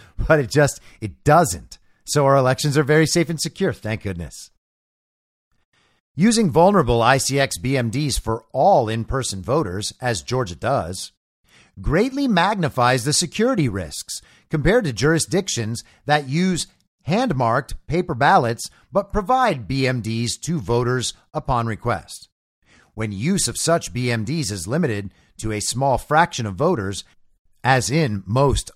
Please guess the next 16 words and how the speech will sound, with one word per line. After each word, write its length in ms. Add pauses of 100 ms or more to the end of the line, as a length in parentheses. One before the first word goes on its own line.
other 260
states, 640 (500)
they 180
are 180
a 200
less 320
valuable 560
target 460 (260)
and 180
less 360
likely 400
to 100
be 160
attacked 400
at 80
all. 380